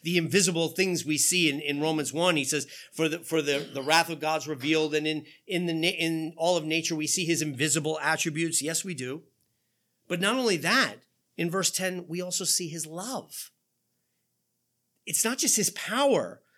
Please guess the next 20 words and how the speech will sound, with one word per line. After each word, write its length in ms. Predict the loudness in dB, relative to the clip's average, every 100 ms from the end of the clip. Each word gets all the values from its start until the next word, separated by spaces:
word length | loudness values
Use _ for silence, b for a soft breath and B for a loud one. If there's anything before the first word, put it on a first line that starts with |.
| _
but 120 | -4 0
it's 160 | 2
his 160 | 2 0
love. 520 | -2 0 0 0 -4
Notice 280 | -6 -4 -4
in 100 | -4
verse 180 | -6 -6
ten, 280 | -2 -2 -4 B B
he 140 | 0 4
sends 360 | 4 2 2
springs 560 | 0 0 -4 -4 -4 -4
into 200 | -4 -6
the 100 | -4
valleys 580 | 0 0 0 -4 -4 -4
and 160 | 0
they 180 | 0 0 B
flow 420 | -6 0 4 4
among 280 | 4 4 2
the 100 | 0
hills. 400 | 2 0 0 -2